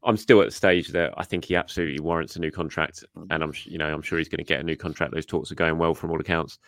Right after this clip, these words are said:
Speaker 1: Um, but it is something, like you said, that I think ev-, has to be factored in, because history shows that he will be out for a s-, pretty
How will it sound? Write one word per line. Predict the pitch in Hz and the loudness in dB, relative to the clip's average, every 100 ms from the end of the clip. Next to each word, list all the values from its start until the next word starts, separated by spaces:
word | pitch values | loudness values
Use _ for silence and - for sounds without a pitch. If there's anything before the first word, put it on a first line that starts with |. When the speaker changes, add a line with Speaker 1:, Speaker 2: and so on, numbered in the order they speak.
| - _ _ _ _ _ _ 82 | -20 _ _ _ _ _ _ 0
Speaker 1:
Um, | 82 80 - _ _ _ - - | 0 0 -6 _ _ _ -20 0
but | 101 78 - _ _ _ _ _ _ _ - | 4 4 0 _ _ _ _ _ _ _ 2
it | 113 | 4
is | 98 107 | 4 2
something, | - 95 78 90 | 2 -2 0 -2
like | 73 | -2
you | 78 | -4
said, | 95 82 | -4 -2
that | 82 | -2
I | 67 | -2
think | 90 - | -6 -8
ev-, | 92 - - | -10 -12 -14
has | 98 - | -14 -14
to | - | -12
be | 85 | -8
factored | 87 - 95 | -8 -8 -6
in, | 101 92 82 _ _ _ _ _ | -4 -4 -8 _ _ _ _ _
because | 92 - 87 78 - _ _ _ _ _ - - _ _ _ _ - - - - | -16 -8 -8 -8 -16 _ _ _ _ _ -20 -20 _ _ _ _ -20 -20 -20 -20
history | - - 101 - 90 82 - _ _ | -6 -6 -6 -4 -4 -4 -8 _ _
shows | - - 90 76 71 - | -6 0 2 0 -6 -6
that | - - _ _ _ _ _ _ _ | -6 -6 _ _ _ _ _ _ _
he | 104 90 | -4 0
will | 87 | 2
be | 90 | 4
out | 87 78 | 4 2
for | - | -4
a | 80 | -8
s-, | - 123 - _ _ | -8 -16 -20 _ _
pretty | - 95 82 | -6 -4 -4